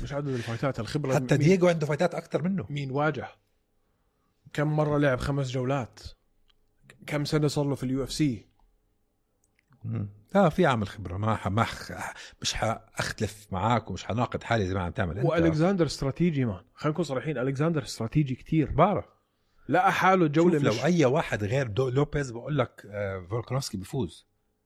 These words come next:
Speaker 2: لوبيز مان بخوف. لوبيز عنده إيدين بخوفه. مان عنده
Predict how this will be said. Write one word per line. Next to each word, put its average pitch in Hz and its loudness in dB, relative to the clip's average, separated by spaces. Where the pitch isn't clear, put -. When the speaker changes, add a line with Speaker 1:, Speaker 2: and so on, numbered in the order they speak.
Speaker 2:
لوبيز 127 2
مان 135 0
بخوف. - 0
لوبيز 127 0
عنده 139 0
إيدين 127 0
بخوفه. - 0
مان 120 0
عنده 139 2